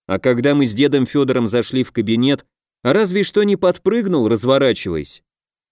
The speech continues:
«Хвала Господу, это вы!» прошипел он так тихо, будто кто-то мог услышать нас с улицы. «Что там случилось?»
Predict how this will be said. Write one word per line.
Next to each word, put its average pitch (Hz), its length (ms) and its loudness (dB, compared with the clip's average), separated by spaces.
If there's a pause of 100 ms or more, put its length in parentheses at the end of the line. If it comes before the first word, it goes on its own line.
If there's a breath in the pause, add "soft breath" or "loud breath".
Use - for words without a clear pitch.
(260)
«Хвала 123 480 -2
Господу, 139 520 2
это 151 280 4
вы!» 160 360 2 (220)
прошипел 139 600 0
он 135 160 2
так 135 260 -2
тихо, 151 460 -2 (280)
будто 135 440 0
кто-то 160 340 0
мог 147 220 0
услышать 147 520 -2
нас 143 240 0
с - 60 -10
улицы. 190 540 0 (600)
«Что - 280 -2
там 160 200 2
случилось?» 180 800 -4